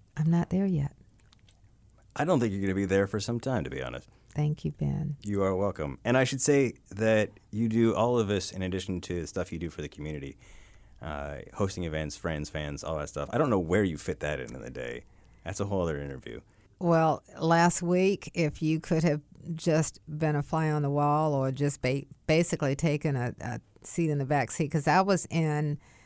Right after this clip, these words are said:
Speaker 1: three different counties in two different days, starting at five thirty A M and going until seven thirty P M. It was nuts. But you know what? Uh, Franz fans, for example, we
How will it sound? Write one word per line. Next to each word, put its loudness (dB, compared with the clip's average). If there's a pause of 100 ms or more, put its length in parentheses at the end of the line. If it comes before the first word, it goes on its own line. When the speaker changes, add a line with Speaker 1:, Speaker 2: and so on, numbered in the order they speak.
(140)
Speaker 1:
three 4
different 0
counties 0
in 0
two 0
different -2
days, 0
starting 0
at 0
five 0
thirty -2
A -4
M -4
and -2
going 0
until -2 (1120)
seven 0
thirty 2
P 2
M. 0
It 0
was -2
nuts. 2
But 2
you 6
know 8
what? 6 (520)
Uh, 6
Franz 6
fans, 4
for -2
example, 4
we 4